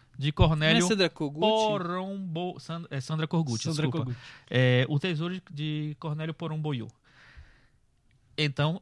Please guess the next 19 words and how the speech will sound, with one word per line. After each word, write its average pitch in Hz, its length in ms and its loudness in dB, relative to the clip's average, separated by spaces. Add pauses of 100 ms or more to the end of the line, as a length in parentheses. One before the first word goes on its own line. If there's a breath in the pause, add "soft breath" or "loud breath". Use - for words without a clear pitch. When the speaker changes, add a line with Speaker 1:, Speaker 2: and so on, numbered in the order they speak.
Speaker 1:
essas 135 220 -4
são 147 120 -6
as 139 40 -4
minhas, 156 360 -8
minhas 135 200 -2
menções 135 300 -4
honrosas. 139 240 -10 (300)
Speaker 2:
Nossa. - 100 -20
Speaker 1:
E 156 120 -8
as 147 100 -6
suas? - 560 -12 (880 soft breath)
Speaker 3:
É, 147 160 4
são, 160 480 -2
minhas 160 180 4
menções 185 260 2
honrosas 190 320 2
são 117 300 -6 (640)
A 190 100 6
Bruxa, 170 460 2